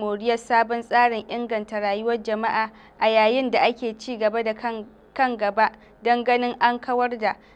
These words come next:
ƙangin talauci a tsakanin al'umma.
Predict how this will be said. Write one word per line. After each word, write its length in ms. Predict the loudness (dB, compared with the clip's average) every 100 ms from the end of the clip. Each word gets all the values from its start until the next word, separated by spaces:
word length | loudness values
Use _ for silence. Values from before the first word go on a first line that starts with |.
| -6
ƙangin 400 | -4 -4 -4 -6
talauci 540 | -4 -2 -2 -4 -12 -8
a 80 | -6
tsakanin 520 | -6 -6 -4 -4 -6 -8
al'umma. 580 | -8 -10 -12 -12 -14